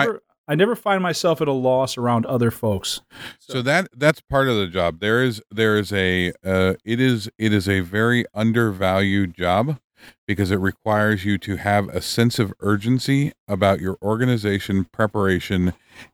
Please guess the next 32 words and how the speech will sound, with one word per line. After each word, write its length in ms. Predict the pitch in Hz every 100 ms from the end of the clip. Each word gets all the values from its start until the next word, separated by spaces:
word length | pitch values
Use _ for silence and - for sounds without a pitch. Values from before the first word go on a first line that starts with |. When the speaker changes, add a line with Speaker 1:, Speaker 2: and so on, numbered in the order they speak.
| _ 101
Speaker 2:
and 360 | 123 135 151
still 400 | - - 123 139
have 220 | 123 123 107
a 60 |
sparkling 540 | - 117 107 104 104 98
personality. 800 | 104 - 92 85 82 - - - _ - - -
Like, 180 | 104 104
those, 440 | 120 147 147 -
without 360 | 107 110 120 135
those 220 | 139 120 -
two 240 | 135 120
first 380 | - 123 127 -
things, 360 | 135 139 131 110
then 240 | 107 104
you 180 | 98 104
can't 340 | - 107 71
get 140 | 104 98
your 160 | 98
customers 560 | - 107 - 104 101 92
what 100 | 90
they're 140 | 92
asking 280 | 92 92 110
for. 300 | 110 120 127 - _ _
And 80 | 101
no 60 | 101
matter 260 | 98 98 90
how 320 | 98 110 113
nice 360 | 107 107 -
you 120 | 117 113
are 200 | 107 98
about 320 | 90 92 113
it 180 | 156